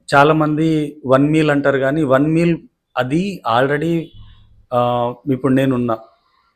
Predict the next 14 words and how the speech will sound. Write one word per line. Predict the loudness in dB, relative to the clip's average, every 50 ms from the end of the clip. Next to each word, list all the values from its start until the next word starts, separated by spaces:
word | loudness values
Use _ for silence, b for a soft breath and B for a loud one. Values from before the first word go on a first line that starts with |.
| _ _ _ -4
నేను | 0 0 2 4 4
already | 4 4 4 2 0 0 0 -2 0 0
డైట్ | 2 2 2 0 -2 -4 -4 0
చేసి | 0 0 0 0 -2 -2
ఉన్నా. | -2 -2 -4 -8 -10 -12 -12 -8 -4 -2
So, | 0 2
నేను | 2 2 2
నెక్స్ట్ | 0 0 -2 -4 -6 -6 -6 -4 -2
చేయాలి | 0 2 2 2 2 0
అని | -2 -2
అనుకుంటే | -4 -6 -6 -6 -6 -4 -2
వన్ | 0 0 0 0
మీల్ | 0 -2 -2 -2 -2
చేయొచ్చు | -2 -2 -2 -6 -10 -18